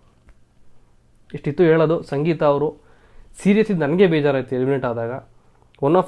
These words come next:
the, ಆ, ಡಿಸರ್ವ್ಡ್ ಕ್ಯಾಂಡಿಡೇಟ್ ಫಸ್ಟ್ ರನ್ನರ್ ಅಪ್‌ಗೆ ನೀವು. ವಿನ್ನರ್ ಆಗಿ ಅಂತ ಹೇಳಲ್ಲ ನಾನು,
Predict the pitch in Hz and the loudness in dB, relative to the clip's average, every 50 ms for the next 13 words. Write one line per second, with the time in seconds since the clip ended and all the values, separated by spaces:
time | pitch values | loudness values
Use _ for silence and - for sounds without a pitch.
0 | - 196 190 180 156 131 117 - - - - _ _ _ _ - 135 127 123 123 | 0 0 2 2 2 0 -2 -6 -8 -18 -20 _ _ _ _ -10 -6 -4 -2 -2
1 | 123 123 120 120 123 127 139 147 147 190 202 202 190 165 - 165 156 156 143 135 | -2 -2 -4 -6 -6 -4 -4 0 4 4 4 4 4 2 0 -2 -2 -2 -2 -4
2 | 127 120 - - 147 139 - - - 147 147 143 139 131 123 - 135 131 120 120 | -4 -8 -10 -8 -8 -8 -8 -6 -4 -2 -2 -2 -2 -4 -6 -6 -6 -8 -6 -6
3 | 120 123 139 - _ - - - _ _ _ _ _ _ _ _ _ _ _ - | -8 -10 -12 -14 _ -20 -20 -20 _ _ _ _ _ _ _ _ _ _ _ -10
4 | 123 127 135 147 185 202 208 208 196 202 208 208 - 165 170 170 170 156 143 131 | -6 -2 0 2 4 6 6 6 6 6 6 4 6 4 4 6 6 4 4 2
5 | 127 123 147 190 - | 0 -4 -4 -6 -8